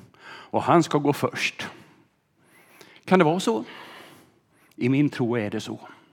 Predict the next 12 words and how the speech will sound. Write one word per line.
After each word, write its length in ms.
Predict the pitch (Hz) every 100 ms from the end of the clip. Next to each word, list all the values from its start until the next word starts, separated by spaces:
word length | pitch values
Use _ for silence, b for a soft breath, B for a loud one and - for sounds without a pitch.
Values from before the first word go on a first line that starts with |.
| _ _ _ _ B B B B
Och 420 | B B - 180
höll 360 | 185 208 208 196
den 280 | 190 190
bron 340 | 165 151 151 131
för 160 | -
Judas, 720 | 147 175 165 101 120 107 - - B B B B B _ _ _ B B B B B
förrädaren, 960 | B - 175 170 165 147 151 156 151 117 B B -
svikaren, 920 | - - 143 170 139 127 117 135 110 - - B B B B
sinnebilden 1000 | - - 196 196 143 139 127 156 139 151
för 180 | 143 156
allt 240 | 131 120
djävulskap, 840 | 131 151 135 101 92 - 110 -